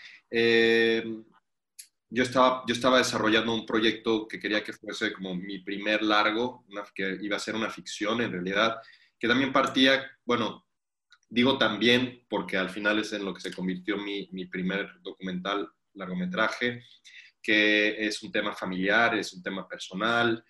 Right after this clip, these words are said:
eh, y, y tenía los mismos elementos un poco para mi ficción. Entonces, eh, cuando yo preparaba o quería o me disponía a preparar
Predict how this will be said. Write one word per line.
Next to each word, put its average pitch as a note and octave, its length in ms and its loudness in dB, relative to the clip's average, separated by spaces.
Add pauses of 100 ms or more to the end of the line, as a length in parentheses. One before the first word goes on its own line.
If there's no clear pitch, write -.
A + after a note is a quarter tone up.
(280)
eh, G2 420 -4
y, - 180 -12 (200)
y A#2+ 140 -10
tenía B2 200 4
los C#3 120 4
mismos C#3+ 340 2
elementos A#2 720 0
un G2 80 -18
poco G#2+ 260 -6
para F#2+ 200 -2
mi F#2+ 120 -8
ficción. G#2+ 640 -2 (600)
Entonces, A2+ 1080 -2 (220)
eh, G2+ 560 2 (840)
cuando A2 160 -2
yo A#2 160 2
preparaba A#2+ 800 4
o - 100 -12
quería A#2+ 600 2
o G#2 40 -10
me G#2+ 60 -8
disponía G#2 600 -2
a A#2 80 -2
preparar G#2+ 640 -2